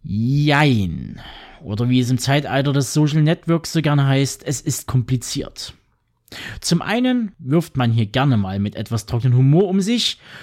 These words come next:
sodass ich den oftmals in den Kritiken zitierten Fargo nicht ganz ausblenden konnte. Zum anderen bietet der Film in einer Handvoll Momente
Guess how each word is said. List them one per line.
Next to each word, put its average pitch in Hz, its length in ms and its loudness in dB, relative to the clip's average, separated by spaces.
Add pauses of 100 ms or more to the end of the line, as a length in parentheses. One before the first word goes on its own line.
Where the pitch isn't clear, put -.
(460)
sodass 113 400 -4
ich - 260 -6
den 107 180 0
oftmals 131 540 0
in 120 80 0
den 117 140 2
Kritiken 127 420 0
zitierten 113 560 -2
Fargo 120 500 -2
nicht 95 240 -4
ganz 104 180 -2
ausblenden 139 580 -2
konnte. 170 440 2 (280)
Zum 180 200 0
anderen 233 400 0
bietet 202 280 -2
der 165 100 0
Film 180 420 2 (800)
in 139 160 0
einer 123 300 -2
Handvoll 123 760 0
Momente 131 640 0